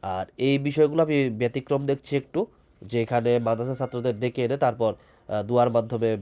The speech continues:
গাড়িগুলো উদ্বোধন করা হচ্ছে। দোয়া এবং মোনাজাত শেষে গাড়িতেই সবাই ইফতার করেন। এর মাধ্যমে মুস্কান পরিবহনে আরও একটি বাস যুক্ত হলো, আনুষ্ঠানিকভাবে উদ্বোধন হলো। এই বাসটি চলবে দেশের উত্তরাঞ্চলে।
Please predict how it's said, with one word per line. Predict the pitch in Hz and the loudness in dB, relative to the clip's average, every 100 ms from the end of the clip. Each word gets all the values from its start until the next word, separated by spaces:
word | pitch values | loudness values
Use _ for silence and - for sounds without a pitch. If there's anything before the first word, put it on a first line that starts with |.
| 110 | -4
গাড়িগুলো | 110 107 104 | -4 -2 -4
উদ্বোধন | 98 98 95 | -6 -8 -10
করা | 95 87 | -8 -10
হচ্ছে। | 82 - - - _ _ _ 110 | -12 -16 -20 -20 _ _ _ -4
দোয়া | 120 131 | 6 8
এবং | 131 131 | 8 4
মোনাজাত | 131 135 131 135 | 4 4 6 4
শেষে | - 131 175 | 2 -2 2
গাড়িতেই | 135 120 127 139 | 4 4 2 0
সবাই | 131 113 | 2 0
ইফতার | 98 - 95 | 0 -8 -10
করেন। | 82 76 - _ _ _ _ _ _ _ | -8 -10 -14 _ _ _ _ _ _ _
এর | 113 117 | -4 2
মাধ্যমে | 120 120 127 147 | 4 4 2 2
মুস্কান | 180 131 - 120 | 2 0 0 0
পরিবহনে | 127 127 120 123 139 - | 0 0 2 2 2 2
আরও | 127 131 | 2 0
একটি | 127 - 117 | 0 -2 2
বাস | 113 110 - - _ 98 | 2 0 -6 -20 _ -10
যুক্ত | 113 110 117 | -8 -2 0
হলো, | 110 139 220 _ _ _ | 2 2 0 _ _ _
আনুষ্ঠানিকভাবে | 104 120 127 123 131 127 110 | 0 0 0 0 0 2 -2
উদ্বোধন | 107 104 110 113 | -2 -2 0 0
হলো। | 110 117 190 - _ _ _ - | 2 4 2 0 _ _ _ -2
এই | 131 135 | 2 4
বাসটি | 120 - 131 | 4 2 -2
চলবে | 127 123 226 - _ _ 104 | 0 2 0 -2 _ _ -4
দেশের | 113 117 | 0 0
উত্তরাঞ্চলে। | 117 113 101 95 87 67 | 0 0 0 -2 -10 -14